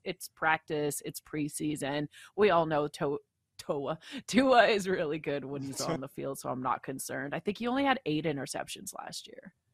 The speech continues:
Speaker 1: Mind you, he didn't play a full season, but
Speaker 2: I, I go hell no here. Uh, it's, it's practice. There, there could be all sorts of reasons why those interceptions were made. And, and besides,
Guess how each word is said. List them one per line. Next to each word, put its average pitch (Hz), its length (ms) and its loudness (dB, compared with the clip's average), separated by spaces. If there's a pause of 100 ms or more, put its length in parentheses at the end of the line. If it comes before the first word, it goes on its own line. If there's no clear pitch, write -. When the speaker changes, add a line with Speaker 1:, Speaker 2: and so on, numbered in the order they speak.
(300)
Speaker 1:
Mind 190 240 4
you, 151 100 -4
he 160 140 -6
didn't - 220 -12
play - 180 -14
a - 60 -14
full - 180 -20
season, - 360 -14 (120)
but - 120 -20 (1400)
Speaker 2:
I, 147 360 2
I 151 40 8
go 135 220 6
hell 104 300 2
no 101 200 0
here. 98 540 -2 (100)
Uh, 101 240 -2
it's, - 380 -6
it's 127 180 -2
practice. 92 800 -6 (100)
There, 127 320 4
there 127 160 2
could 117 160 -2
be 113 140 2
all 98 160 2
sorts 95 280 -6
of 90 120 -10
reasons 95 420 -6
why 92 160 0
those 90 160 -6
interceptions 92 560 -6
were 98 60 -6
made. 110 260 0
And, 151 220 0
and 160 140 0
besides, 131 680 4